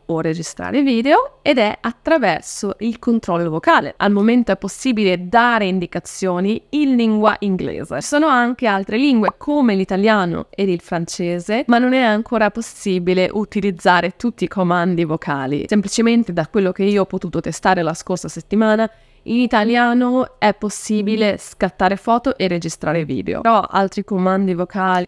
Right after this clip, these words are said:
come il chiedere di fare una chiamata oppure il chiedere il tempo nella propria città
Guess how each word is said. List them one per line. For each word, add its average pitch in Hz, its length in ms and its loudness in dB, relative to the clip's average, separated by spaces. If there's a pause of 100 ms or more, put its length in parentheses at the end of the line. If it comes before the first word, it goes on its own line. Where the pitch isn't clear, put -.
come 180 260 -2
il 175 120 -4
chiedere 240 480 2
di 185 80 0
fare 185 200 -2
una 165 140 -2
chiamata 170 1040 -2
oppure 170 760 -4
il 175 200 -4
chiedere 233 460 2
il 180 140 -4
tempo 185 800 0 (300)
nella 185 220 4
propria 190 260 0
città 180 600 0